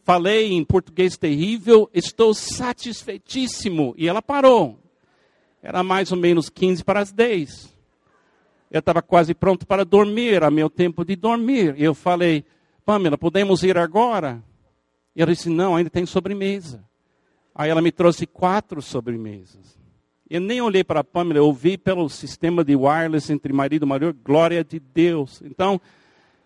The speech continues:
eu comi a sobremesa. E eu falei, "Podemos ir agora?" Ela disse, "Ainda não. Tem café." Eu falei, "Não tomo café." Ela disse, "Hoje você vai tomar café." Então,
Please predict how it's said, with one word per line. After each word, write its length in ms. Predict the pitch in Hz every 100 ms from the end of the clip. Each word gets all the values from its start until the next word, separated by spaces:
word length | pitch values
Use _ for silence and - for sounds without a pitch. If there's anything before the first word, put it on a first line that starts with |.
| _ _ _ _
eu 80 | 160
comi 380 | - 196 185 208
a 100 | 196
sobremesa. 760 | - 202 185 165 123 110 - - _ _ _ _ _ _ _ _ _
E 40 | 139
eu 60 |
falei, 180 | 127 147
"Podemos 460 | - 160 190 165 160
ir 140 | 165
agora?" 380 | 151 165 220 165
Ela 140 | 135
disse, 220 | 123 123 117
"Ainda 220 | 123 214
não. 200 | 165 160 151 _ _ -
Tem 140 | 147
café." 500 | 165 202 - 214 165 143
Eu 80 | 135
falei, 180 | 147
"Não 160 | 147 175
tomo 260 | - 233 214
café." 460 | 151 - 131 117
Ela 200 | 131 139
disse, 160 | 117 -
"Hoje 280 | 117 127 160
você 260 | 208 -
vai 120 | 175 180
tomar 260 | 190 196
café." 440 | - 233 - 151 123
Então, 420 | 120 156 220